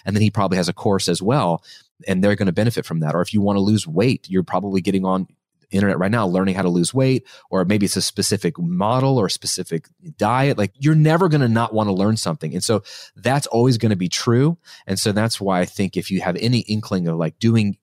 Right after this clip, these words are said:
creative work or getting out of the rut that you're in, or maybe you have a business and it's successful, but it takes up all your time and you're kind of a slave to this thing you've built, which is a lot of people I talk to, that's one of their problems too,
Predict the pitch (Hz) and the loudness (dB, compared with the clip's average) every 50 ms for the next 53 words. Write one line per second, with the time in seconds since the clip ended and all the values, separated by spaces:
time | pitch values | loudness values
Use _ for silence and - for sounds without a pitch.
0 | _ - - - 117 107 104 101 85 87 90 92 95 92 92 - - 82 80 - | _ -12 -4 0 2 4 4 2 2 0 0 2 2 2 0 -2 -4 -6 -6 -2
1 | 104 104 110 107 95 92 95 95 90 82 87 87 85 92 82 82 - 90 82 85 | -2 -2 0 0 0 0 0 0 -2 -2 -2 -2 0 0 0 0 -2 -4 -2 -2
2 | 82 82 87 90 92 92 85 85 85 95 117 143 151 131 104 - - 113 147 175 | 0 0 2 2 2 0 0 0 2 0 0 2 0 0 -2 -2 -2 -2 0 0
3 | 135 101 101 101 92 - 95 87 - - 87 90 85 - - - 98 90 - - | 0 2 2 0 0 0 -2 -4 -4 -4 -4 -4 -4 -4 -4 -4 -4 -4 -4 -4
4 | - - 104 107 107 - - 101 95 85 80 92 87 87 - _ _ _ - - | -2 0 0 0 0 -2 -2 -2 -2 0 0 -2 -2 -2 -4 _ _ _ -12 -4
5 | - 104 - - 104 - - - - 95 107 120 120 110 107 104 - - 107 98 | -4 -4 -2 -2 -6 -6 -4 -4 -2 0 2 2 2 2 0 -2 -2 -2 -2 -2
6 | 101 101 98 98 101 - - - - - 98 98 92 87 - 104 92 87 85 - | 0 0 0 -2 -4 -8 -16 -20 -10 -4 -4 -4 -4 -2 -2 -4 -2 -2 -2 -2
7 | - - 104 101 104 107 104 - 92 92 85 - - 127 135 131 104 90 80 90 | -2 0 0 2 2 0 0 -2 -4 -2 -2 -2 0 0 2 2 0 0 2 0
8 | 92 92 - - 90 - 90 92 90 90 110 120 120 98 - - - 98 - 90 | 0 0 0 -4 -8 -6 -4 -2 -2 0 0 2 0 -2 -2 -4 -6 -6 -2 -2
9 | 87 85 85 - 95 87 87 - - 82 87 87 85 - - 87 85 87 85 82 | -2 -2 -2 -2 -4 -4 -4 -6 -6 -4 -2 -2 -4 -4 -4 -4 -4 -4 -4 -4
10 | 87 90 87 - - 85 80 82 87 85 - - 147 151 156 117 | -2 -4 -4 -2 -2 -4 -4 -2 -6 -8 -6 -2 0 2 2 2